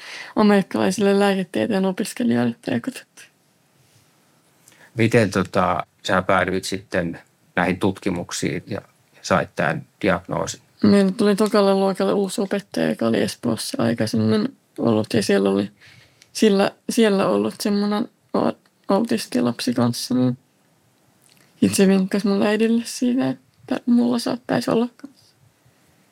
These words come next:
Speaker 1: Nyt sitä kautta lähti. Ja se ymmärsi näitä syömisjuttuja, koska sen oma poika oli ollut sellainen, että yhdessä vaiheessa ei syönyt muuta kuin jotain kananuketteja. Sillä ei ollut mitään ongelmaa ne, niin syömisen erityisjärjestelyiden kanssa.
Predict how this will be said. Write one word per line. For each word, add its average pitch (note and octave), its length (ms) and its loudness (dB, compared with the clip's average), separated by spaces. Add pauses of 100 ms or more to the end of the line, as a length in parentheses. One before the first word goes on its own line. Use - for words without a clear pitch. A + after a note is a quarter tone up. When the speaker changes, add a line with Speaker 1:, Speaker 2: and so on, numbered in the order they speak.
(120)
Speaker 1:
Nyt B3+ 120 2
sitä A#2+ 240 0
kautta - 360 0
lähti. - 280 -4 (720)
Ja G3 160 6
se G3+ 160 4
ymmärsi G3 360 2
näitä G3 260 0
syömisjuttuja, G3 720 -2
koska G3+ 280 -4
sen G3+ 180 0
oma G3 280 0 (600)
poika G3 340 4
oli G3+ 140 2
ollut G3+ 220 0
sellainen, - 360 0
että G#3 140 -4
yhdessä G#3 220 -2
vaiheessa G#3 400 -2
ei G3+ 100 0
syönyt G3 280 0
muuta G3+ 320 -2
kuin G#3+ 140 -2
jotain A3+ 240 0
kananuketteja. A3+ 840 -2 (540)
Sillä G3+ 280 4
ei F#3+ 60 4
ollut F#3+ 160 0
mitään G#3 320 0
ongelmaa A3+ 500 2
ne, A3 160 -2 (760)
niin G3+ 260 2
syömisen G#3+ 500 0
erityisjärjestelyiden B2 1120 0
kanssa. - 340 -6